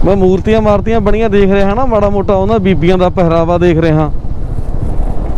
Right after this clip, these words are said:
ਸਰਦਾਰ ਭਗਤ ਸਿੰਘ ਮਹਾਵਿਦਿਆਲਿਆ। ਹੁਣ ਕਿਹਨੂੰ ਪੁੱਛੀਏ ਯਾਰ, ਇਹ ਕਿਹੜੇ ਪਾਸਿਓਂ ਲੈ ਗਿਆ ਆਪਾਂ ਨੂੰ?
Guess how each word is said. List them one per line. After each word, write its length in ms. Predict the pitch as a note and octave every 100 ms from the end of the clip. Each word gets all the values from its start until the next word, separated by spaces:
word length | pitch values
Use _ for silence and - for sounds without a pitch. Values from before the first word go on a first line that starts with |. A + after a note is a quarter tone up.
| - - - - - - - - - - - - - - - - - - - - - - -
ਸਰਦਾਰ 520 | F3+ C#3 C#3+ C#3+ D3
ਭਗਤ 360 | - F3 C3
ਸਿੰਘ 300 | C#3+ - F#3+
ਮਹਾਵਿਦਿਆਲਿਆ। 960 | D#3 E3+ D3+ D#3+ C#3+ C#3 C#3 C#3+ C3 C#3 - - - - - - - - - - - - - -
ਹੁਣ 100 | D3
ਕਿਹਨੂੰ 320 | C#3 E3+ F3 D#3+
ਪੁੱਛੀਏ 460 | D3+ - D3+ B2+
ਯਾਰ, 180 | A#2 G#2+ G#2 - - - - - - - - - - - - - - - - - - - - - - - - - - - - - - - - -
ਇਹ 40 |
ਕਿਹੜੇ 280 | - E3 F3
ਪਾਸਿਓਂ 360 | F3 D#3 E3 D#3
ਲੈ 180 | C#3+
ਗਿਆ 120 | C#3+ C#3
ਆਪਾਂ 240 | - B2
ਨੂੰ? 180 | A#2